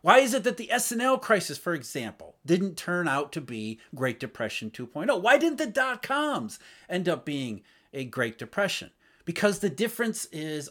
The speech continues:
all about money. Monetary crisis is very different. It goes much further.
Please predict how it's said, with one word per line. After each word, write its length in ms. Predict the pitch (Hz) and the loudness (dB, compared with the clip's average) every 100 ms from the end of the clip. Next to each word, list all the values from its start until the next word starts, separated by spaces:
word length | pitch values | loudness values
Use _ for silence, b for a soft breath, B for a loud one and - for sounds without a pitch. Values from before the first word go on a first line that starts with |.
| - | -6
all 600 | 131 139 139 135 135 - | 0 2 2 2 0 -4
about 800 | 135 135 - 107 107 104 104 - _ _ _ - | -8 -10 -6 -2 -2 -2 -4 -8 _ _ _ -10
money. 400 | 113 117 87 _ _ _ - B B | -6 -6 -8 _ _ _ -20 B B
Monetary 640 | 147 214 285 285 269 247 | 10 12 12 8 4 4
crisis 520 | 220 226 208 - 202 - | 4 2 2 0 -4 -4
is 220 | 156 117 | -8 -8
very 520 | 110 151 185 202 202 | -4 -2 0 0 -2
different. 380 | 139 185 143 120 | -2 -2 -4 -8
It 60 | |
goes 240 | 113 131 107 110 | -6 -8 -8 0
much 300 | 143 180 - | 0 0 -4
further. 760 | - - 202 226 196 135 - | -14 2 8 10 10 4 -6